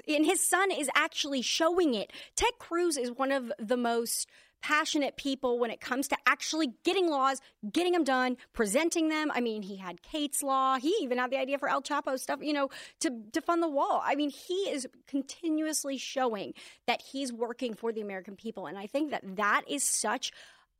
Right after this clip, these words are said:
that is a, an, a situation or a topic that I wish that I could scream from the rooftops. The Democrats are so obsessed with getting Trump out of office. They have released, what, one policy that was talking about cow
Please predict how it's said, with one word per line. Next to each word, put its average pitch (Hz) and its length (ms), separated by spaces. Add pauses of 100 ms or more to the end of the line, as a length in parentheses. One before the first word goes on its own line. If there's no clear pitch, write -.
(120)
that 269 260
is 349 140
a, 269 60
an, 220 400 (460)
a 226 60
situation 208 920
or 214 220
a 202 100
topic - 580 (240)
that 220 100
I 226 100
wish 233 280
that - 80
I 311 60
could 269 120
scream 226 500
from 220 180
the 208 80
rooftops. - 500 (320)
The 233 80
Democrats 247 760 (280)
are 196 100
so 196 420
obsessed - 600 (200)
with 190 240
getting 240 300
Trump 269 300
out 269 120
of 262 120
office. 196 400 (400)
They 240 300
have 339 360
released, 233 580
what, 180 200 (220)
one 170 340
policy 214 640
that 202 200
was 185 200
talking 190 360
about 175 320
cow 180 280